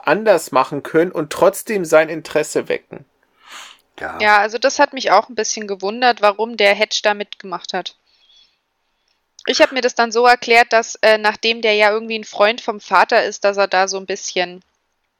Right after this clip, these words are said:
Speaker 1: Ich weiß nicht,
Speaker 3: unter
Speaker 1: ob die
Speaker 3: Druck
Speaker 1: Freunde
Speaker 3: stand.
Speaker 1: sind, ehrlich gesagt,
Speaker 3: Ja,
Speaker 1: in
Speaker 3: oder
Speaker 1: diesen
Speaker 3: aber
Speaker 1: Kreisen.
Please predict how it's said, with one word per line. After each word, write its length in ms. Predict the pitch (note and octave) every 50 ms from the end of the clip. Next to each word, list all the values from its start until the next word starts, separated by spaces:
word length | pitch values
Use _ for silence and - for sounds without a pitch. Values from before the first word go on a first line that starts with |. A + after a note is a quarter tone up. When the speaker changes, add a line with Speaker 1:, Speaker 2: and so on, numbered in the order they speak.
| _ _ _ _ _ _ _ _ _ _ _ _ _ _ _ _ _ _ _ _ -
Speaker 1:
Ich 160 | D#3 - -
weiß 200 | G#3 B3+ - -
nicht, 0 | - C#4 -
Speaker 3:
unter 80 | A#3+ G#3+
Speaker 1:
ob 60 | -
die 80 | - G#3+
Speaker 3:
Druck 100 | G3+ G#3+
Speaker 1:
Freunde 320 | - - G#3 D4+ D#4+ -
Speaker 3:
stand. 160 | F3 C3+ B2 C#3
Speaker 1:
sind, 260 | C3+ C3 C3 - -
ehrlich 380 | - A#2+ B2+ C3+ C#3 - -
gesagt, 320 | - D#3 C#3+ - D#3 C#3 -
Speaker 3:
Ja, 80 | F#3+ G3+
Speaker 1:
in 60 | -
Speaker 3:
oder 160 | F#3+ G3 G#3
Speaker 1:
diesen 100 | - -
Speaker 3:
aber 140 | - A3 G#3
Speaker 1:
Kreisen. 340 | F#3+ - C#3 D3+ - C#3+ C#3+